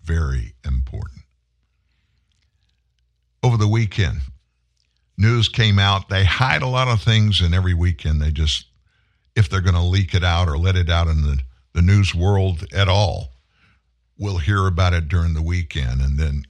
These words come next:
it's gone, especially if it's bad for the left. Do you know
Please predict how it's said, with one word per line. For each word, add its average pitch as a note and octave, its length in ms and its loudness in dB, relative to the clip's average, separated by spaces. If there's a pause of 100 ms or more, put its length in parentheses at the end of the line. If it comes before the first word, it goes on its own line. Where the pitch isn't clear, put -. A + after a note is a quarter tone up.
(140)
it's - 160 -4
gone, G#2 400 -2 (580)
especially F#2+ 480 -2
if D2 120 -6
it's D#2+ 200 -6
bad G2 540 -2
for E2 80 -8
the D#2+ 140 -2
left. D#2 420 -4 (1600)
Do G2+ 120 0
you A3 260 -4
know E2 520 -2